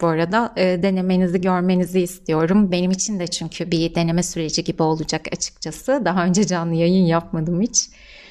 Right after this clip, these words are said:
Çok da heyecanlıyım bununla alakalı. Ee,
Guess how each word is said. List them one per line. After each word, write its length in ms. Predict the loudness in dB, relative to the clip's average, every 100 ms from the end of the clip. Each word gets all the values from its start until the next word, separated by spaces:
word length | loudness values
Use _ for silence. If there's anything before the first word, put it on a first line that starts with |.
| -10
Çok 200 | -6 -4
da 40 |
heyecanlıyım 720 | 0 0 2 0 2 2 2
bununla 220 | 2 2 2
alakalı. 640 | 0 -2 -2 -2 -2 -2 -10 -20 -20 -20 -20 -20 -20 -20 _ _ _ -2
Ee, 320 | 0 2